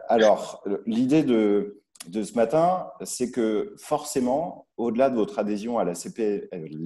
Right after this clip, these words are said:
la C P M E Normandie, pardon, vous avez un point commun. Votre point commun, c'est que tous, dans vos activités, en B two B, en B two C,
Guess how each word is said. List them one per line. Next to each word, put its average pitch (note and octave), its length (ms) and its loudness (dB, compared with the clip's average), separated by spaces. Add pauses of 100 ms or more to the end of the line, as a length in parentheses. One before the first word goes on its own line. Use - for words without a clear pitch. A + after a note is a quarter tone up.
(280)
la E2 80 -10
C - 280 -6
P A#2+ 120 0
M F#2+ 200 2
E G2 40 0
Normandie, F2+ 420 -6
pardon, A#2+ 400 -8 (680)
vous A#2+ 260 0
avez C3 420 2
un G2+ 120 -4
point C#3+ 220 -4
commun. G2 400 -6 (540)
Votre G#2+ 340 -6
point D#3 280 -2
commun, D3+ 500 -2
c'est - 220 -8
que - 100 -10
tous, - 480 -10
dans G2 120 -6
vos F#2+ 160 -2
activités, A#2 800 -6 (380)
en F2+ 140 -4
B G#2 180 -4
two A#2+ 160 -8
B, A2 280 -4
en E2 80 -6
B G#2+ 200 -6
two B2 140 -10
C, D3+ 420 -12